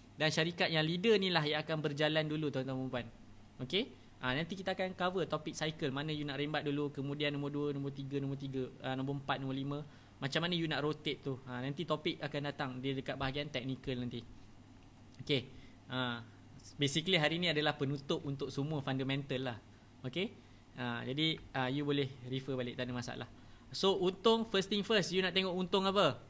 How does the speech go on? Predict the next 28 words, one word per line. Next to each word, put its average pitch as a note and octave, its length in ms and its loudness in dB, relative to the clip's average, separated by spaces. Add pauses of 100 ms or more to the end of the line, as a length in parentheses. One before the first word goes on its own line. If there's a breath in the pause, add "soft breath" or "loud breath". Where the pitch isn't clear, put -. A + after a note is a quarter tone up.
(260)
First E3 200 2
thing F#3 80 4
first, F3+ 320 4
you E3+ 160 4
kena E3 240 0
buat D#3+ 240 4
comparison, D#3+ 640 2 (480 loud breath)
um, C#3 720 4 (240)
quarter D#3+ 480 4
earnings. D#3 400 0
Maksudnya D3+ 400 -4
quarter D3+ 320 2
punya D3 240 -2
untung, D3+ 400 -2
quarter C#3+ 320 -2
punya C#3+ 160 -4
profit. C#3 320 -4 (160)
Okey, F3 240 -4
you D#3 80 -2
kena D3+ 160 0
compare D#3 400 0
quarter D3+ 320 2
satu F3 560 0
dua C#3+ 160 0
ribu D3+ 320 -2
dua D3 160 0
puluh E3+ 320 0
dengan D3+ 320 0